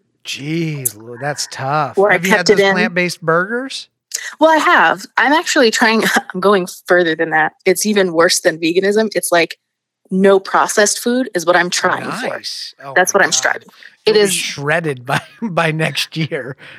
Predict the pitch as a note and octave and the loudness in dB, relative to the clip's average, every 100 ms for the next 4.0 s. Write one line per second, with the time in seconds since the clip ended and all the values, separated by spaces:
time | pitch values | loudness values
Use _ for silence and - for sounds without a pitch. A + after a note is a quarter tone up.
0 | - _ - D#3+ E3 E3+ - F3 D3+ C3 | -20 _ -4 0 0 0 0 0 0 2
1 | D3+ C3+ - F#3 G3+ E3+ E3 E3+ D#3 D3+ | 2 0 -2 2 2 2 -2 -4 -8 -12
2 | D#3+ - F#3+ - F#3 - C#3 E3+ _ _ | -16 -6 -2 0 0 -2 -16 -20 _ _
3 | _ B3 - - A3+ A3 G#3 - E4 G3 | _ -16 -4 4 6 6 4 0 0 0